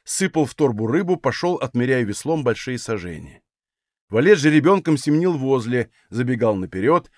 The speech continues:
запахивая полы шинели, широко кидая руками. «Мне Иван Алексеев сказал. Он меня только что сменил с дежурства. Мельница-то всю ночь пыхтела, завозно. Ну а он слыхал от самого.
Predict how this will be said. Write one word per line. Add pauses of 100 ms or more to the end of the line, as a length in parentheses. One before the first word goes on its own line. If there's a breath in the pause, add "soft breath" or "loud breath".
(120)
запахивая
полы
шинели, (240)
широко
кидая
руками. (600)
«Мне
Иван
Алексеев
сказал. (380)
Он
меня
только
что
сменил
с
дежурства. (280)
Мельница-то
всю
ночь
пыхтела,
завозно. (520)
Ну
а
он
слыхал
от
самого.